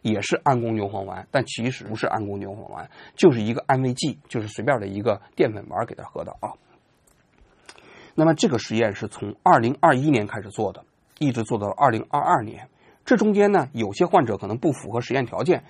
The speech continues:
就慢慢退出去了啊。这个实验组最后是五十七人，最后进入到统计样本的呢，一共是九十七人。当然，他这个实验只有两个组啊，按道理来讲还是应该有个对照组，这个对照组就是什么也不吃的。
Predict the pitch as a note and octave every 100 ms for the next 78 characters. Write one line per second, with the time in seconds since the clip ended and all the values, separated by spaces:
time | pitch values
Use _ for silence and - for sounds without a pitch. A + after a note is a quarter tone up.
0 | - A#2+ C3+ C3+ C3+ A#3 E3 - G2+ -
1 | - G2+ - - _ _ G#2+ G#2 - B2+
2 | A#2 G2+ F#2+ - A#2 A2+ A2 F#2+ - -
3 | - D3 F#2 F2+ - _ - - A#3 F3
4 | D#3+ D3+ F#3+ D3 B2 - - G#2+ - A2+
5 | G3+ F#3+ D3+ G#2+ F2+ G2+ F#2+ - _ -
6 | A#2 F3 D3+ A#2+ A#2 - - - - B2+
7 | - _ _ _ _ _ _ _ _ _
8 | - F3 - A3 F3 - B2+ B2+ E3 D#3+
9 | A2+ B2 A#2+ - - - _ F3+ G3+ G3+
10 | G2 B2 G#2+ B2+ C3+ C3+ A2 G#2+ A2+ G2+
11 | A#2+ E3+ D#3+ A2 - _ - - D#3+ A3
12 | F#3+ C#3 G#2 G#2+ - A2 F3 - - B2
13 | C3+